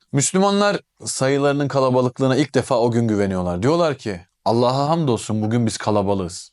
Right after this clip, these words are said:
İlk defa. Bir dağ geçidinden geçerken Müslüman ordusu bir pusuya düşürülüyor. Ve o gün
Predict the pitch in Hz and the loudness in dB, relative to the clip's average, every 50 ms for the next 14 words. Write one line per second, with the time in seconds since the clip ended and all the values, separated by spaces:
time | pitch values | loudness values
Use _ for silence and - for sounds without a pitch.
0 | _ - 135 - - - 92 - - - - - _ _ _ _ - 123 139 135 | _ -6 -6 -4 -4 -6 -8 -8 -8 -14 -16 -16 _ _ _ _ -2 0 0 2
1 | 123 127 143 139 139 135 131 123 - 120 107 101 104 107 107 104 101 113 117 - | 2 2 2 2 2 2 2 0 0 -2 -2 -2 -2 -2 -2 0 0 0 0 0
2 | - 127 107 95 - 131 139 131 127 _ _ _ - 110 95 - - 117 120 117 | 0 0 0 0 0 -2 -2 -2 -4 _ _ _ -8 -8 -6 -4 -2 0 2 2
3 | 113 110 101 98 95 90 - - 113 113 113 107 - - - - - 98 92 90 | 2 2 0 0 -2 -2 -4 -2 0 0 0 -2 -2 -6 -4 -2 0 0 0 0
4 | 87 - - - - 143 - - - _ _ _ - 117 120 160 202 180 156 156 | -4 -6 -8 -10 -14 -16 -18 -20 -20 _ _ _ -4 0 0 2 2 2 2 0
5 | 165 180 | -2 -4